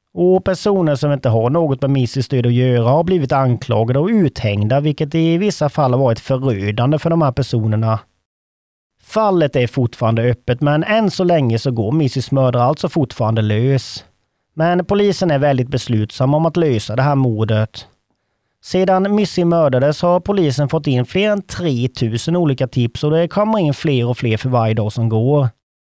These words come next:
Förhoppningsvis kommer det här fallet få en lösning och kanske till och med väldigt snart.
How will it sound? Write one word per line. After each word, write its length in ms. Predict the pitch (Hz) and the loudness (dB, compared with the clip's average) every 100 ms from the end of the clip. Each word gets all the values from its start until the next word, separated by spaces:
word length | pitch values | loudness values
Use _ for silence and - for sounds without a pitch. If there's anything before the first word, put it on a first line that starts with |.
| _ _ - | _ _ -4
Förhoppningsvis 880 | 175 175 170 190 - 175 - 156 135 | 0 2 2 0 0 -2 0 -2 0
kommer 300 | - 123 139 | 0 2 2
det 60 | 170 | 2
här 100 | 139 | 2
fallet 340 | 147 123 113 | 0 0 0
få 200 | 127 117 | 0 0
en 100 | 131 | 2
lösning 480 | 156 143 - 131 135 | 2 0 -2 -2 0
och 380 | 151 160 165 - | 2 2 0 0
kanske 280 | 185 180 | -2 -2
till 200 | - 165 | -2 0
och 40 | 135 | 0
med 160 | 117 | 0
väldigt 320 | 113 113 107 - | 0 0 -2 -6
snart. 640 | - 107 117 147 131 | -2 0 0 0 -2